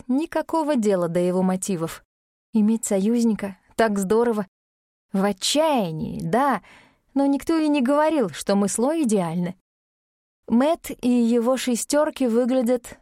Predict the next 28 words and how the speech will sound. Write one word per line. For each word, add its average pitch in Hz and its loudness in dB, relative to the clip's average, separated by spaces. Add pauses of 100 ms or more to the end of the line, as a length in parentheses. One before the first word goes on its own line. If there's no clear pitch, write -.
(100)
ошеломленными, 240 2 (440)
пытаясь 208 0
осознать 214 0
наше 180 -2
богатство 180 -2
и 175 -4
наши 185 -4
фамилии. 156 -2 (460)
Затем 254 0
он 285 0 (140)
жестко 214 0
произносит: 208 -2 (520)
«Ну, 277 0
я 262 2
полагаю, 233 0
с - -8
твоими 214 0
средствами 208 -4 (220)
у 208 -4
тебя 233 2
не 254 2
будет 226 0
проблем 170 -2
вытащить 175 -4
соску 208 -2 (340)
из 185 -2
своей 180 0
задницы 185 -2